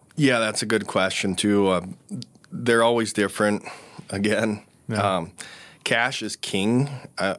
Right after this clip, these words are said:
Speaker 1: unfortunately, I have too many projects to be
Speaker 2: Right,
Speaker 1: buying
Speaker 2: right.
Speaker 1: homes with cash. At any given time, I'll have seven or eight homes going.
Speaker 2: Right.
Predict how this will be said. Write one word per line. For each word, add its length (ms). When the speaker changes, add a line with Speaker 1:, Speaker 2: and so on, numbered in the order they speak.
Speaker 1:
unfortunately, 760
I 120
have 160
too 140
many 200
projects 560
to 100
be 180
Speaker 2:
Right, 100
Speaker 1:
buying 320
Speaker 2:
right. 100
Speaker 1:
homes 320
with 180
cash. 420
At 80
any 220
given 360
time, 280
I'll 200
have 240
seven 360
or 120
eight 160
homes 460
going. 420
Speaker 2:
Right. 200